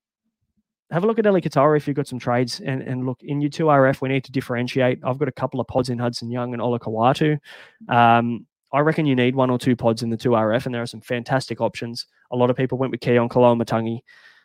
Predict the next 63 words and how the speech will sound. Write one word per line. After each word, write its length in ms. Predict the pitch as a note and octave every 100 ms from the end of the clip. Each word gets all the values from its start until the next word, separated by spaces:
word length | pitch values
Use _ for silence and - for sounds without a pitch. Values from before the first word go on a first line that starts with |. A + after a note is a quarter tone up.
| _
Why 260 | A#2+ A#2+ C#3
not 140 | D3+
have 160 | D#3 D3+
a 20 |
look 160 | C#3+ C#3
at 60 |
Eli 160 | C#3 C3+
Katoa 420 | C3 C3+ B2+ B2+
if 100 | A#2
you 60 | B2
get 80 |
a 60 | A2
chance? 320 | - G2 -
Because 480 | - - A2+ G#2+ - _ -
he's 180 | A#2+
starting 220 | - B2+ B2+
to 100 | B2+
put 100 | B2
some 140 | A#2
scores 300 | - A#2+ A#2+
together 280 | C#3 C3+ B2+
now, 220 | B2+ D#3+
and 80 | C#3
the 60 |
Storm 280 | - C#3 D3+
are 40 | D3
starting 260 | - C3+
to 60 | C#3
get 120 | C#3
serious. 520 | - D#3 D3 C#3 - - _ C#3+
They're 60 |
starting 200 | - C#3
to 80 | C3
work 240 | C3 C#3+
their 120 | - C#3
way 180 | C#3
up 180 | C#3+ D3
into 140 | C#3 A#2
finals 340 | C3+ C#3 C#3
contention 480 | - B2+ C#3 C3+ C3+
now, 220 | C3+ C3+
and 80 | C3
they're 60 |
starting 320 | B2 C#3+ B2+ C3
to 140 | B2 - - - _ -
make 220 | B2+ C3
some 240 | C3+ B2
noise. 420 | B2 B2 A2+ - - _ -
Uh, 240 | A2+ A2+
and 100 | C3
I 100 | B2+
know 240 | B2+ C#3 C#3+
that 100 | C#3
they 100 | C3
won't 220 | B2+ A#2+
lay 180 | A#2+ A#2
down, 360 | A#2+ C3+ F3+ E3+
and 140 | B2
I 40 |
know 180 | A#2+ B2+
that 100 | C3
they'll 120 | B2
be, 280 | B2 A#2+ A#2